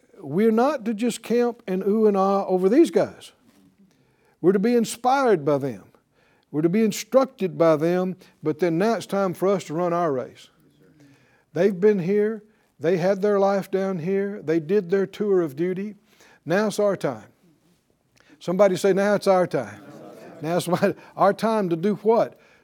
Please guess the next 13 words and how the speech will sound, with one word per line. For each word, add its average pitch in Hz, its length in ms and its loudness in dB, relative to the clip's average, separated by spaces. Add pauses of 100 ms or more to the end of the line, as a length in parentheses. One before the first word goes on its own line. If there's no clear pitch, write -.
(160)
To 143 100 -6
live 170 320 0
by 175 160 2
faith, - 560 -6 (400)
to 156 80 2
overcome 196 640 2
by 139 180 2
faith, - 640 -8 (340)
to 165 100 -2
see 262 220 -2
miracles 220 600 0
by 131 220 -2
faith, - 560 -14